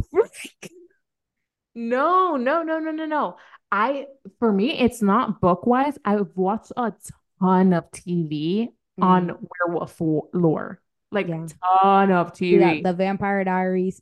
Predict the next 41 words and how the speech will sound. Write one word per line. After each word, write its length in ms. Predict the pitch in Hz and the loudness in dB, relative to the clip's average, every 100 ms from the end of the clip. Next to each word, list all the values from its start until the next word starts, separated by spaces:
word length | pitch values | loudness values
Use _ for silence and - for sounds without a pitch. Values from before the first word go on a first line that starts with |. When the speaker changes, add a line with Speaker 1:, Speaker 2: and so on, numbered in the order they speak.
| _ | _
Speaker 1:
Teen 520 | - 220 208 214 196 | -10 -6 -4 -4 -4
Wolf. 520 | 190 190 196 190 190 185 _ _ _ _ _ _ _ _ _ _ - | -2 0 2 2 0 -4 _ _ _ _ _ _ _ _ _ _ -18
Speaker 2:
S-, 80 | - | -2
um, 280 | 220 208 202 | 0 0 0
the 80 | 202 | 0
Sci-Fi 480 | 196 - 170 175 240 | 0 -2 -4 -2 -6
Speaker 1:
True 100 | 233 | -2
Speaker 2:
Channel 220 | 240 226 | 2 2
Speaker 1:
Blood. 240 | 202 208 208 190 | 2 0 -2 -4
Speaker 2:
had, 40 | - _ _ - | -10 _ _ -4
not 200 | 214 220 | -4 -4
Sci-Fi, 480 | - 175 - 170 - _ - - | -6 -6 -4 -8 -8 _ -4 4
is 140 | 208 | 4
it 80 | 302 | 4
Sci-Fi 400 | - 311 302 339 | 2 2 2 0
Channel? 420 | 330 339 349 370 - _ - _ - | -2 -6 -6 -8 -14 _ -20 _ 0
They 140 | 220 | 0
had 260 | 202 240 269 | 2 0 0
a, 60 | 226 - | -2 -2
a, 100 | 196 - | -4 -2
like, 240 | 190 175 - | -4 -4 -10
two, 380 | - 254 262 - | -6 -6 -6 -8
two 160 | - 233 | -2 0
shows. 720 | - 226 220 160 156 - - _ _ _ _ _ 208 | 2 2 2 0 -2 -12 -20 _ _ _ _ _ -4
Like, 160 | 196 | 2
one 160 | 196 233 | 4 4
was 120 | 220 | 4
Werewoman, 540 | 180 190 202 226 247 | 2 2 2 2 0
like, 160 | 208 - | -2 -4
it 60 | 185 | -4
was 120 | 190 | -4
a 80 | 175 | -2
werewolf 400 | 175 180 196 - | -2 -2 -4 -6
girl, 220 | 247 240 | -4 -2
and 140 | 202 | 0
then 80 | 190 | 0
the 80 | 170 | -2
other 140 | 165 | -2
one 100 | 202 | -2
was 160 | 190 190 | -4 -6
the, 400 | 170 156 151 | -8 -8 -8